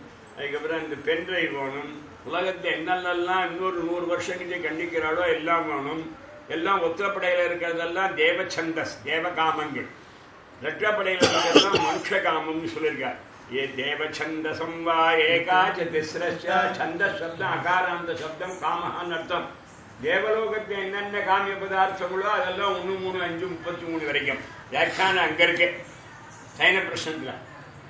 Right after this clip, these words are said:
மனுஷ சந்தசம்னா மனுஷன் என்னென்னலாம் கண்டுபிடிக்கிறானோ இது நாலு எட்டு. இவ்வளவும் வேணும்னு கேட்டபடி அவருக்கு கதி அடையறதுக்கு இந்த கர்மாக்கள்ங்கிறதெல்லாம் மற்ற பேருக்கு.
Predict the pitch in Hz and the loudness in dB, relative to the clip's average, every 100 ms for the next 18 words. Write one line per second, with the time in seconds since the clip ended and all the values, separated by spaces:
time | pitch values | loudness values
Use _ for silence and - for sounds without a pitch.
0 | - - - - - 196 240 233 240 214 | -20 -20 -18 -12 -4 0 2 4 4 2
1 | 214 208 196 196 208 233 175 190 - 208 | 0 -2 -2 -4 0 2 2 -2 -2 -2
2 | 214 202 208 202 202 196 180 190 185 180 | 0 -2 -4 -4 -2 -2 -2 -2 -2 -2
3 | 185 220 202 165 185 196 175 - - - | -2 -2 0 2 2 4 0 -2 -6 -6
4 | - - - - - - - - - 120 | -12 -14 -16 -16 -18 -20 -20 -20 -18 -10
5 | 131 170 185 196 208 214 180 180 185 190 | -6 -2 0 0 -2 0 2 2 2 -2
6 | 185 - 175 175 180 156 196 226 175 - | -4 0 0 2 0 0 -2 -2 -6 -10
7 | - - - - - - - 120 120 139 | -16 -20 -20 -20 -20 -20 -14 -10 -8 -8
8 | 139 - 135 - 131 139 139 175 160 165 | -10 -14 -16 -16 -8 -8 -2 0 0 0
9 | 160 - 165 170 165 160 151 156 160 156 | -4 -6 -10 -8 -6 -6 -6 -4 -4 -4
10 | 147 156 156 156 156 170 180 - 151 165 | -4 -4 -4 -4 -4 -4 -4 -4 -2 2
11 | 160 - - | 2 0 -8